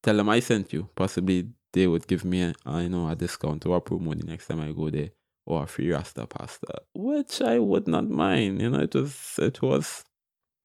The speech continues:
it was A one. A one, as the youths and them to say. Used to still say A one. I feel as though the, the terminologies are changing. Probably they say it's Gucci now, or I, I don't know. I'm, I'm getting old. But anyways,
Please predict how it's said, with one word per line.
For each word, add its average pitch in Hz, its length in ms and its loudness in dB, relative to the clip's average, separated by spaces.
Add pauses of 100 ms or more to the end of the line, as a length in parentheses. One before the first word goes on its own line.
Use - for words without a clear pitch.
(340)
it - 120 -8
was - 180 0
A 107 140 2
one. 107 480 0
A 87 140 2
one, 90 200 4
as 92 140 2
the 95 80 4
youths 90 220 2
and 87 120 0
them 85 120 -2
to 85 100 -2
say. 87 340 -4 (320)
Used 107 220 0
to 143 100 2
still 143 240 0
say - 300 -2
A 95 160 0
one. 98 220 0
I 101 80 0
feel 110 260 0
as 104 200 0
though 101 380 2 (460)
the, 95 240 4
the 92 160 0
terminologies 87 760 0
are 85 140 -2
changing. 80 480 -8
Probably 82 300 -2
they 87 100 -2
say 82 280 0
it's - 380 -6 (140)
Gucci 90 340 -2
now, 87 480 -6
or 85 340 -6 (200)
I, 104 300 0
I 196 60 4
don't 156 180 2
know. 87 200 -2
I'm, 98 240 -4
I'm 92 140 -2
getting 90 300 2
old. 90 260 0 (720)
But 98 140 4
anyways, 123 560 4